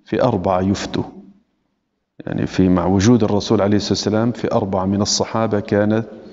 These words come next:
يعني يفتون الناس، عمر وعلي ومعاذ بن جبل وأبو موسى الأشعري، فهؤلاء الأربعة كانوا يفتون في عصر النبي عليه الصلاة والسلام.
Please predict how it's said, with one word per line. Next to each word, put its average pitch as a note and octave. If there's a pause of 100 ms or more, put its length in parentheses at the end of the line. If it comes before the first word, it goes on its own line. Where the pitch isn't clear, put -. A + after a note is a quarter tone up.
(280)
يعني G2 (400)
يفتون G#2
الناس، G2
عمر G2+
وعلي G2 (640)
ومعاذ F#2+
بن G2
جبل A#2+ (120)
وأبو A2+
موسى G#2+
الأشعري، - (1000)
فهؤلاء G#2
الأربعة G2
كانوا G2
يفتون G2
في F2+
عصر G2 (300)
النبي F#2+
عليه F#2+
الصلاة F#2+
والسلام. F2